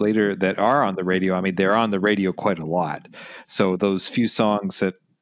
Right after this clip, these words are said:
we've both heard, I know them very well. Uh, I mentioned when we talked about Are You Experienced, one of the very first C Ds,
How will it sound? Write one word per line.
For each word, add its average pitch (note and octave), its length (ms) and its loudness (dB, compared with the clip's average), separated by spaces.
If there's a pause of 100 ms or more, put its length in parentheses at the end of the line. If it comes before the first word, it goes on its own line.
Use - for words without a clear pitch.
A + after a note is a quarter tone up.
(220)
we've G2+ 240 -2
both G2 240 0
heard, F#2 640 0
I G2 80 0
know G2 160 0
them F2+ 180 -2
very F2 220 -2
well. F2 460 0 (560)
Uh, F#2+ 160 -2
I G#2+ 140 0
mentioned B2+ 440 2
when A2+ 140 4
we G#2+ 100 2
talked A2 320 0
about F#2+ 380 0
Are G2 120 2
You F#2 180 0
Experienced, G2+ 960 -2 (380)
one A2 200 2
of A2 60 4
the G#2 100 2
very B2 420 2
first B2+ 340 0
C A2 180 2
Ds, G2+ 760 0